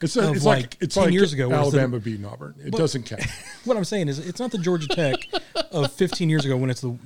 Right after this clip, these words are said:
Speaker 2: the dead T wishbone. It's,
Speaker 1: No, I agree with that. I agree.
Speaker 2: it's, it's a different Georgia Tech.
Speaker 1: All right. Right. But I mean,
Speaker 2: One
Speaker 1: you
Speaker 2: of
Speaker 1: know.
Speaker 2: the best entrances, entrances in
Speaker 1: I mean, Hugh
Speaker 2: college football.
Speaker 1: Freeze is, is the coach of Auburn, so that, it doesn't even count, like, when Alabama beats them.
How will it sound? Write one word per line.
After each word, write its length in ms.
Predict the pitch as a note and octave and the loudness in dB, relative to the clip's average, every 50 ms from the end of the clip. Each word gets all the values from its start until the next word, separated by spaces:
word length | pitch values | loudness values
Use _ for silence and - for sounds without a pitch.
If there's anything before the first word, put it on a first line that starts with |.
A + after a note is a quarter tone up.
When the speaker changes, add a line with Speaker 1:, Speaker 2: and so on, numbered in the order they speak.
| D#3+ C#3+ | -8 -6
Speaker 2:
the 100 | C3+ B2 | -6 -6
dead 400 | A#2+ A#2 D3+ D#3 D3+ C#3+ C#3 - | -4 -2 0 0 -2 -2 -4 -6
T 280 | - D#3+ C#3+ C3+ B2+ | -4 -2 0 0 0
wishbone. 760 | A#2+ A#2 C3+ C#3 - - D3+ B2+ A#2+ G#2+ G2+ G2+ G2 G2 G2+ - - | -2 -2 -2 -2 -2 -2 -4 -4 -4 -6 -6 -8 -10 -12 -14 -10 -4
It's, 100 | C3+ G3+ | 2 4
Speaker 1:
No, 140 | C#4 C4+ | 6 6
I 100 | A3+ A#3 | 6 6
agree 160 | C4 B3 B3 A3 | 4 4 4 2
with 160 | F#3+ - - | 2 2 -2
that. 220 | G2+ F2 - - - _ - | -6 -8 -8 -12 -14 _ 0
I 60 | F#3+ G3+ | 2 4
agree. 200 | C#3+ D3 C#3+ B2+ | 4 4 4 2
Speaker 2:
it's, 220 | A#2 - - - | 2 -2 -6 -8
it's 140 | E3 D3+ - | -8 -6 -2
a 40 | E3+ | 0
different 300 | D#3+ F#3+ - F#3+ D#3+ C#3+ | 0 0 0 0 -2 0
Georgia 220 | D3+ C#3 C3 A2+ | 0 0 0 -2
Tech. 360 | G#2 - B2 - _ - - - - - _ - | -4 -8 -12 -12 _ -20 -20 -20 -20 -20 _ -12
Speaker 1:
All 60 | F#3 | -8
right. 200 | A3 D#3+ C3 - - _ _ _ _ _ _ _ _ - | -4 -4 -4 -6 -8 _ _ _ _ _ _ _ _ -2
Right. 280 | A#3+ G3+ C3+ G#2+ A2 - | 0 0 0 -2 -4 -2
But 120 | - G#3 F#3 | 2 2 4
I 40 | |
mean, 300 | F3 F#3 F3 E3 D3+ C#3+ C3+ | 4 4 4 4 2 2 4
Speaker 2:
One 180 | C#3+ F3 A#3 C#4 | 6 6 6 6
Speaker 1:
you 20 | |
Speaker 2:
of 60 | C4 | 6
Speaker 1:
know. 60 | C4+ A3 | 4 2
Speaker 2:
the 40 | |
best 240 | F#3 A3 G#3 - - | 2 0 0 -2 0
entrances, 640 | F3+ E3+ E3 - D#3 B2+ - - C#3 C3 B2+ B2 B2 - | 0 0 0 0 -2 -4 -2 -2 -2 -2 -2 -4 -4 -2
entrances 720 | E3+ F3+ F#3+ - - D3 C3+ B2 - - C3+ A#2 A2+ A#2 | -2 -2 -2 -2 -2 -4 -4 -4 -4 -6 -6 -6 -6 -6
in 40 | - | -2
Speaker 1:
I 40 | F#3 | 2
mean, 120 | F#3+ G#3 G#3 | 4 6 8
Hugh 40 | F#3 B3+ | 8 8
Speaker 2:
college 100 | C4 - | 6 6
football. 160 | - A#3 G#3+ | 4 2 2
Speaker 1:
Freeze 260 | F#3+ F3 E3 C#3 C#3 | 4 2 2 0 -2
is, 320 | C3 A#2 A2 G#2 G#2 - - F3 | -4 -4 -4 -8 -10 -12 -8 -6
is 160 | C#3+ A#2 A2+ | -6 -6 -6
the 60 | A#2 | -4
coach 260 | - C#3 B2+ A#2 - | -2 -2 -2 -2 -4
of 100 | - A2 | -8 -8
Auburn, 320 | A2 G#2+ G2+ - - A2+ A2+ | -8 -8 -8 -10 -14 -18 -16
so 140 | - - B2+ | -10 -6 -4
that, 200 | C3 D3+ F#3+ D#3+ | -2 -2 -2 -2
it 140 | D3+ E3+ E3 | -4 -4 -2
doesn't 220 | F#3 F#3 E3 D3+ | -2 0 0 0
even 200 | C#3+ B2+ A2 G2 | -2 -2 -4 -6
count, 380 | - - C#3 C#3 A#2+ G2+ - - | -6 -6 -4 -4 -4 -6 -8 -10
like, 180 | A2 G#2 F#2 _ | -12 -12 -12 _
when 160 | - A2+ A2 | -10 -8 -6
Alabama 420 | A2 A2 A2 G#2+ A2 G#2 G2+ G2+ F#2 | -4 -4 -4 -4 -6 -8 -8 -10 -10
beats 300 | - A#2 A2+ G2+ - - | -8 -10 -10 -10 -10 -14
them. 160 | - - | -18 -20